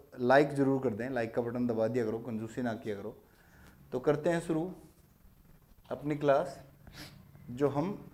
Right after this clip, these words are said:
जहाँ से छोड़ा था वहीं से शुरू कर रहे हैं हम। जहाँ से हमने drop किया था, छोड़ दिया था, वहीं से हम शुरू कर रहे हैं।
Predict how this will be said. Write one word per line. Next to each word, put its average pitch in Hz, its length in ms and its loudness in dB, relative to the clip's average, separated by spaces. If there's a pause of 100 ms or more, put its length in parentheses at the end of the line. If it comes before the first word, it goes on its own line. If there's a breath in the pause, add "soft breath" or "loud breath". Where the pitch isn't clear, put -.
जहाँ 135 300 2
से 180 140 2
छोड़ा 160 280 4
था 185 80 4
वहीं 139 240 2
से 147 140 -4
शुरू 139 220 -4
कर 117 160 -2
रहे 104 120 -4
हैं 101 100 -12
हम। - 120 -16 (1500)
जहाँ 127 260 -2
से 170 140 -4
हमने 165 320 -2
drop 147 500 0
किया 139 160 4
था, 147 200 0
छोड़ 143 260 -2
दिया 135 220 0
था, 139 80 -2
वहीं 123 240 -2
से 139 140 -8
हम 160 120 -4
शुरू 127 260 -4
कर 110 160 0
रहे 110 280 -2
हैं। 123 220 -10